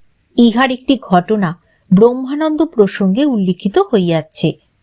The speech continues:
স্বামীজি তাহাকে সস্নেহে গঙ্গার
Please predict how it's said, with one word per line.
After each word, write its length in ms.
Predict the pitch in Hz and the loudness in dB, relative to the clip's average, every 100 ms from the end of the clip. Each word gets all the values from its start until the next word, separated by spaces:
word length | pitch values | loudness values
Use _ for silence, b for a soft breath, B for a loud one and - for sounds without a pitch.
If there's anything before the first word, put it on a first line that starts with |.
| _ _ _ _ | _ _ _ _
স্বামীজি 720 | - 247 220 214 240 - 185 185 _ _ | -2 0 0 0 -6 -4 -4 -4 _ _
তাহাকে 380 | 233 220 240 185 | -2 -2 -2 -4
সস্নেহে 920 | - 240 240 - - 202 196 208 175 - _ _ | 0 0 0 -2 -2 0 0 -2 -4 -6 _ _
গঙ্গার 540 | 196 226 233 254 285 | 2 4 2 0 -2